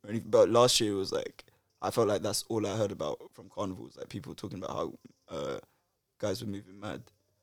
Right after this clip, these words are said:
Um, and this year I have heard, like, it's, it's happened, but, like,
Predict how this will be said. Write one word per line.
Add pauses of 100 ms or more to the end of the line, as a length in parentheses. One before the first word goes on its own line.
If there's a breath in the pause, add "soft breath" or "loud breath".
(220)
Um, (120)
and
this
year
I
have
heard,
like, (320)
it's,
it's
happened,
but,
like,